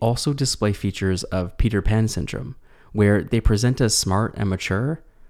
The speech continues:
but are terrified to grow up and grow older. As a therapist, I advocate for a more balanced and more integrated approach to childhood, one where we help kids meet their developmental milestones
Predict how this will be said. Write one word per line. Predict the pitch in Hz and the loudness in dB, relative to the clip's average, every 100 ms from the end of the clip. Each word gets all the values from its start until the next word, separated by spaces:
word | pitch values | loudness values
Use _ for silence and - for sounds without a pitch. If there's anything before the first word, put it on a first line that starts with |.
| - - | -10 0
but | 110 | 2
are | 107 | 2
terrified | - 110 110 101 98 | 2 2 2 0 -2
to | - | -4
grow | - 92 | 0 0
up | 87 - - | 0 -4 -4
and | 95 | -4
grow | 95 85 | -2 -2
older. | 87 - - - - - - - - - - - - | -4 -6 -10 -14 -20 -20 -20 -20 -20 -20 -20 -16 0
As | 107 131 | 2 4
a | 156 | 4
therapist, | 117 120 107 95 - - | 4 4 2 -2 -4 -8
I | 101 131 117 | -2 0 0
advocate | 104 98 98 90 80 | 0 0 0 -2 -2
for | 101 | -2
a | 95 | 0
more | 95 92 | 0 0
balanced | 87 90 113 139 - - | 0 0 0 -2 -6 -4
and | 104 | -2
more | 98 - | 0 0
integrated | 104 117 - 95 92 | 0 -2 -2 0 -2
approach | - 92 - - | -2 -4 -4 -8
to | - | -6
childhood, | - 85 87 98 69 - - - - - - | 0 0 0 -2 -4 -10 -20 -20 -20 -20 -6
one | 104 123 147 | 4 6 6
where | 120 113 107 | 6 4 4
we | 104 | 0
help | 92 120 - | 0 2 2
kids | - 104 95 - | 4 2 2 0
meet | 101 104 - | 0 0 0
their | 101 | -2
developmental | 98 95 87 95 95 92 | 0 0 2 0 0 0
milestones | 87 101 - 95 90 - | 0 -2 -4 -4 -4 -6